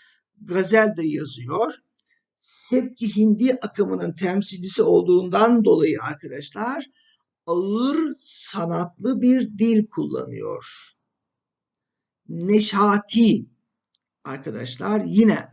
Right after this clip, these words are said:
Sepki Hindi akımının temsilcisi, gazel ve kaside yazıyor. Şiirlerinin çoğu naziredir. Ne demek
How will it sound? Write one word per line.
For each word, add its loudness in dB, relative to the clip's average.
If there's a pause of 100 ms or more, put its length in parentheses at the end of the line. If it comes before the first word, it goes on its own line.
(560)
Sepki -4
Hindi 2
akımının -6 (420)
temsilcisi, 0 (640)
gazel 0
ve -2
kaside -2
yazıyor. 2 (640)
Şiirlerinin -2
çoğu 2 (160)
naziredir. 2
Ne 4
demek 0